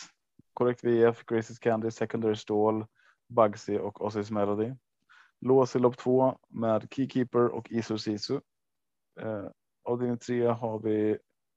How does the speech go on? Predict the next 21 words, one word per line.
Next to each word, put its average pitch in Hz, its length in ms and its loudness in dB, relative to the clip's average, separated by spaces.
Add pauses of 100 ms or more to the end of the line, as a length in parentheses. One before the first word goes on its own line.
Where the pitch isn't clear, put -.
(520)
alla 113 540 2
förutom 110 680 -4
Global 107 300 0
Bookmaker 104 520 -6
och 98 160 -8
Zlatan 98 340 -4
Nick. - 400 -14 (920)
Avdelning 123 300 2
fyra, 123 520 2 (680)
Fröken 120 380 -4
Fräken, 117 580 0 (340)
Fabulous 110 340 2
Plini, 110 560 0 (460)
Quercia 104 460 0
och - 160 -10
Saga 101 240 -4
Doc. 143 200 -4 (1000)
Avdelning 131 340 2
fem, 127 300 4
Spik 127 360 0
Belfax. 123 540 0